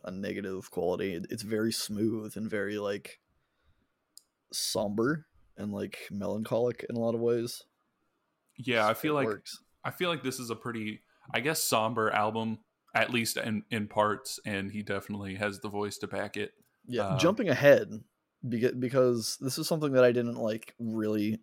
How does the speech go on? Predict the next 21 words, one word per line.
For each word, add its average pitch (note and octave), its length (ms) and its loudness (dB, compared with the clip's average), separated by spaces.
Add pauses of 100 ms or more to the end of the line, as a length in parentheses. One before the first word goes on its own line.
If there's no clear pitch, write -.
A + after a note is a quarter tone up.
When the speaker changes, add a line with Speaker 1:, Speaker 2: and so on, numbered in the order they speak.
Speaker 1:
put - 120 -8
a G#2+ 40 2
lot G#2 140 6
of G#2 80 0
thought G2+ 280 2
into G#2 520 -4 (680)
until, G2+ 280 -4
like, F#2+ 140 -4
halfway G#2 340 -4
through G#2 200 -8
the F#2 120 -6
album. G#2 500 -6
The - 120 -6
title E3 300 8
of B2+ 100 2
the B2 100 6
album G2+ 200 4
is G#2+ 80 -8
Green F#2 220 -6
and F#2 120 -14
Gray. B1 320 -8